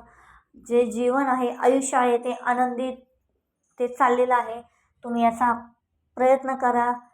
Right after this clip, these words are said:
तुम्हालाही याचा खूप फरक पडेल. आयुष्यामध्ये तुमचंही सोनं होईल. आयुष्यामध्ये कष्ट,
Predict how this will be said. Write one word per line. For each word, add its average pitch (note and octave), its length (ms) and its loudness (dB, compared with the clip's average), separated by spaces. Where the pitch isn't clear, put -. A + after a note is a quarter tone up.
तुम्हालाही B3 500 2
याचा B3 240 0
खूप C4 300 -6
फरक B3+ 300 -2
पडेल. A#3+ 260 0
आयुष्यामध्ये A#3+ 600 -2
तुमचंही B3 480 -4
सोनं B3 280 -6
होईल. A#3+ 400 0
आयुष्यामध्ये B3+ 760 0
कष्ट, C4+ 300 -2